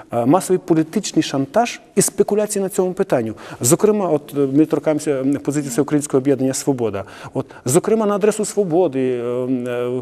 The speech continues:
в загальноукраїнських, а особливо, що мені прикро, в місцевих засобах масової інформації, які би повинні дбати навпаки за користь громади, в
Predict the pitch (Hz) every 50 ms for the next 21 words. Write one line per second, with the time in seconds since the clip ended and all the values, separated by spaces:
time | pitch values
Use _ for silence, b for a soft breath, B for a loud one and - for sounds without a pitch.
0 | - B B B B B 123 131 127 143 175 196 214 220 214 208 214 202 208 202
1 | 208 208 180 156 - 156 139 131 - - 151 160 - - 185 226 254 - - 170
2 | 180 190 185 - - 175 160 147 - 127 127 123 127 135 143 170 196 208 - -
3 | - - 214 202 185 170 175 160 - 151 147 165 156 - 156 - 151 147 139 123
4 | 117 - - 117 135 - 208 180 196 190 - 185 190 202 196 196 165 135 135 127
5 | 180 185 - 190 180 180 175 - 196 190 190 - 196 185 143 120 - 120 123 156
6 | 170 - - - 226 214 185 175 147 139 131 151 160 160 175 175 160 139 104 92
7 | 104 - - -